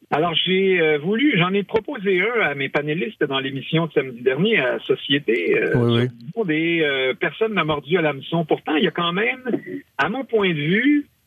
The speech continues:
Speaker 1: il, il y a un os, là. C'est peut-être, euh, mineur, je, j'en suis pas certain, mais on voit que le régime, en quelque sorte, souvent fait faire le sale travail par les minorités, euh, les, les minorités qui se divisent entre elles. Alors,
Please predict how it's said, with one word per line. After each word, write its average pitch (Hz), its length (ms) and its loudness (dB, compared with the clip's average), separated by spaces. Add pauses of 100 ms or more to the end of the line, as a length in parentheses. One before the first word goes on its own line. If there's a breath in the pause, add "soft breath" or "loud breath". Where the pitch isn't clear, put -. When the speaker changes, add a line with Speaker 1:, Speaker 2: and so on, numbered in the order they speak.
(160)
Speaker 1:
il, 156 260 -2
il 170 240 2
y 202 40 6
a 214 60 2
un 208 180 0
os, - 160 -4 (260)
là. - 220 -2
C'est 156 100 0
peut-être, 160 320 0 (140)
euh, 127 280 2
mineur, 156 1040 2
je, 135 300 0
j'en 131 200 0
suis - 120 -14
pas 175 180 0
certain, 220 280 0
mais 160 180 0 (400)
on 139 140 2
voit 180 240 2
que 160 140 0
le 135 240 2
régime, 156 580 0
en 135 100 -2
quelque 139 360 0 (100)
sorte, - 340 -2 (440)
souvent 185 600 2 (120)
fait 156 160 2
faire 180 340 0
le 139 180 0
sale 151 200 0
travail 151 400 -2
par 147 160 0
les 151 80 2
minorités, 170 840 4
euh, 139 340 4
les, 160 160 2
les 165 200 2
minorités 170 420 2
qui 202 100 -4
se 185 80 2
divisent 170 560 0
entre 160 280 -2
elles. 170 260 2
Alors, 131 320 0